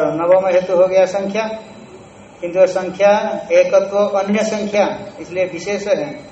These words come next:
इसके लिए कहते हैं संख्या विशेषाच साध्य,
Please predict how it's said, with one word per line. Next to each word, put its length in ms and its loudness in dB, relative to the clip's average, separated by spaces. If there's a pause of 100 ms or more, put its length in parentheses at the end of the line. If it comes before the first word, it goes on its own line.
(380)
इसके 240 -6
लिए 160 2
कहते 320 -2
हैं 220 -6
संख्या 540 -2
विशेषाच 800 -4 (720)
साध्य, 500 -2